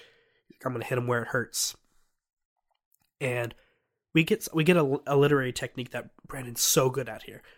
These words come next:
We get this view, a point of view of a random character. You know, if this was a video game, a random N P C,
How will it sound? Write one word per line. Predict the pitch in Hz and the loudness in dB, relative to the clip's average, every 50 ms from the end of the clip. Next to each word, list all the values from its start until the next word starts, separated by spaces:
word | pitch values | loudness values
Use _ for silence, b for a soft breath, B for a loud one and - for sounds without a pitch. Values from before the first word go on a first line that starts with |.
| b b b b b - | b b b b b -2
We | 151 | 2
get | 151 175 180 - | 2 2 2 2
this | - 175 - - | 0 -4 -2 -2
view, | 131 120 117 131 139 139 135 123 120 117 | -6 -8 -4 -2 2 2 2 2 2 0
a | 113 | -4
point | - - - 151 151 | -6 -2 0 4 4
of | 151 127 - | 4 4 2
view | 135 127 120 127 | -2 -4 -4 -4
of | - 120 123 | -4 -6 -10
a | 120 | -10
random | 117 110 120 123 131 147 170 175 175 | -10 -8 -6 -6 -6 -2 -2 -4 -4
character. | 175 - 156 139 127 117 - - 123 120 - - _ _ _ - - _ _ _ - | -4 -4 -6 -4 -4 -6 -10 -12 -16 -16 -16 -20 _ _ _ -20 -20 _ _ _ -16
You | 135 143 156 139 | -14 -12 -8 -8
know, | 131 123 120 - | -8 -10 -10 -12
if | 139 - | -6 -4
this | 156 139 147 131 - | -2 0 0 0 0
was | 156 139 | 4 2
a | 139 | 2
video | 123 139 151 147 139 | 2 2 0 0 0
game, | 131 127 120 110 - - | -2 -4 -6 -10 -10 -10
a | - | -10
random | 123 113 - - 127 127 139 131 | -10 -10 -10 -10 -6 -4 -2 0
N | 135 131 127 | 0 0 0
P | - 131 | -2 -2
C, | 127 - 147 131 120 120 - | 0 0 0 0 -4 -8 -12